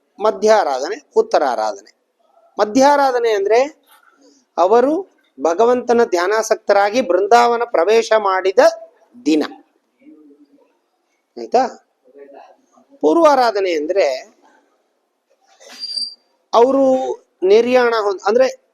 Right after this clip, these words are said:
ಭಗವಂತನ ಧ್ಯಾನಾಸಕ್ತರಾಗಿ ಬೃಂದಾವನಸ್ಥರಾದ್ರಲ್ಲ, ಅದಕ್ಕೆ ಪೂರ್ವ ದಿವಸ, ಮೂರು ದಿವಸ ಮಾಡ್ಬೇಕು ಅನ್ನೋ ಒಂದು ಪದ್ಧತಿ. ಆದರೆ ಅದು ಎಲ್ಲಿಗೆ ಲಿಂಕ್ ಇರುತ್ತೆ?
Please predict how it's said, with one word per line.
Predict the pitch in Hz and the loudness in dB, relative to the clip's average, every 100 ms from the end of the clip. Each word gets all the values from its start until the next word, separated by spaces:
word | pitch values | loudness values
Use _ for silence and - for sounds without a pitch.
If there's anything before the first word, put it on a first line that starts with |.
| 180 | -6
ಭಗವಂತನ | 175 196 214 214 190 156 | 0 2 2 0 -2 0
ಧ್ಯಾನಾಸಕ್ತರಾಗಿ | 160 185 185 170 - 165 165 160 | -2 -2 -4 -6 -4 -2 0 0
ಬೃಂದಾವನಸ್ಥರಾದ್ರಲ್ಲ, | 156 208 247 233 208 - 160 147 135 127 170 - _ _ _ _ _ _ | 0 2 2 2 -4 -4 -2 -2 -2 -4 -4 -6 _ _ _ _ _ _
ಅದಕ್ಕೆ | 214 220 220 | -2 -2 -2
ಪೂರ್ವ | 202 226 226 | 0 2 2
ದಿವಸ, | 185 180 - - - | 0 0 -2 -4 0
ಮೂರು | 226 247 | 0 2
ದಿವಸ | 214 202 | -2 -2
ಮಾಡ್ಬೇಕು | 185 160 165 165 160 151 | -2 -2 0 -2 -2 -4
ಅನ್ನೋ | 147 | -4
ಒಂದು | 156 | -6
ಪದ್ಧತಿ. | - 139 143 180 - 147 - _ - - - | -4 -4 2 0 0 -6 -6 _ -20 -20 -6
ಆದರೆ | 120 156 135 107 123 214 302 _ _ _ - | 0 0 0 -2 0 0 -2 _ _ _ -6
ಅದು | - - | -2 -2
ಎಲ್ಲಿಗೆ | 214 254 330 359 311 | 0 2 4 2 2
ಲಿಂಕ್ | 262 240 240 | 2 0 2
ಇರುತ್ತೆ? | 208 190 - 170 170 175 | 2 2 -2 -2 -2 -10